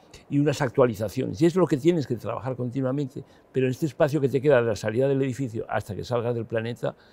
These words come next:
ese espacio es en el que tendrás que ir actualizándote. Y para eso solo se actualizará si tienes juventud. Tú solo no, porque solo irás a hacerte más grande, con lo cual tus sueños, pues, serán más cortos, entre otras cosas, porque la distancia que tienes para la puerta es más corta.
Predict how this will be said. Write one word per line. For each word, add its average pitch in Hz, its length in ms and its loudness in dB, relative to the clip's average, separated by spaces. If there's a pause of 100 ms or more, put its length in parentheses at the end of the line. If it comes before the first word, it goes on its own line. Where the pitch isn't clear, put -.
(160)
ese 131 160 -4
espacio 147 520 2 (340)
es 139 120 -6
en 151 100 4
el 135 60 2
que 131 120 2
tendrás 120 400 0
que 135 100 -4
ir 127 200 -4 (220)
actualizándote. 113 880 -2 (360)
Y 120 120 -4
para 120 220 0
eso 131 180 0
solo 127 220 -2
se 135 120 -2
actualizará 131 580 2 (220)
si - 140 -8
tienes 117 220 -4
juventud. 110 480 -8 (680)
Tú 123 120 -4
solo 131 280 4
no, 127 200 2
porque 131 160 0
solo 113 180 -2
irás 117 340 -4 (200)
a - 40 -16
hacerte 117 280 -4
más 117 200 -4
grande, 110 400 -2 (300)
con 123 140 -2
lo 123 100 0
cual 117 260 2 (400)
tus 113 160 -6
sueños, 120 500 -2
pues, 104 160 -10
serán 107 440 -4
más 113 180 -6
cortos, 110 560 -4
entre 110 200 -4
otras 110 180 -2
cosas, 107 220 -8
porque 113 120 -2
la 107 60 0
distancia 104 420 -4
que 113 100 -6
tienes 107 260 -6
para 107 200 0
la - 40 -8
puerta 104 320 -8
es 92 80 -8
más - 180 -14
corta. - 200 -16